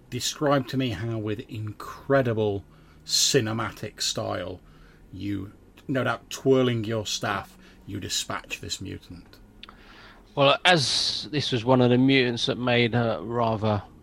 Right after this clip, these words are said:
Speaker 2: uh, foolish attempt to attack me,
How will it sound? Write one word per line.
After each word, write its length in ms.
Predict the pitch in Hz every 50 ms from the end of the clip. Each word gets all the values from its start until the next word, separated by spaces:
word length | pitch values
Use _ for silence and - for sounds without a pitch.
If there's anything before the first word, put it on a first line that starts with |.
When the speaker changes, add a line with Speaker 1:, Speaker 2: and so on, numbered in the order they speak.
| - - - - - - - - - -
Speaker 2:
uh, 300 | - 101 - 98 98 104
foolish 840 | - - - - - 123 117 113 107 104 87 - - - - - - - - - - - - -
attempt 400 | - - - - 113 104 - -
to 120 | - 123 110
attack 420 | 101 - - - 123 107 - -
me, 360 | 117 113 117 117 117 117 110